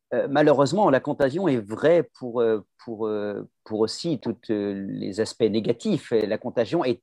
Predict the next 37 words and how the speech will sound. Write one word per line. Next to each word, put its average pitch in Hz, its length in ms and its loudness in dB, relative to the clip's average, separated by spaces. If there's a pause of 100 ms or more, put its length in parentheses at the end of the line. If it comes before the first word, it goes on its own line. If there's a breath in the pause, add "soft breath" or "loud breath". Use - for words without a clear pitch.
terriblement 151 680 2
vraie 127 220 0
pour 135 180 -4
le 127 100 -2
péché. 160 440 -2 (560 soft breath)
Euh, 117 440 2
lorsqu'on 135 360 0
se - 160 -2
laisse 147 320 4
prendre 165 520 -2
par 127 220 -2
le, 120 140 -4
euh, 113 480 0
par 117 160 -8
le 113 100 -4
péché, 151 380 -2
lorsqu'on 143 340 0
le, 120 100 -2 (200)
on 120 160 -4
se - 160 -2
laisse, 131 340 2
euh, 113 140 6 (720)
envahir 175 720 4
par, 131 220 0
euh, 117 220 0 (220)
par 120 220 -4
le 120 100 0
péché, 165 500 -2 (200 soft breath)
eh 127 100 0
bien, 139 320 2
euh, 120 640 4
le 127 160 0
péché 160 360 2
en 160 120 2
appelle 156 240 0
un 160 100 -2
autre. - 400 -6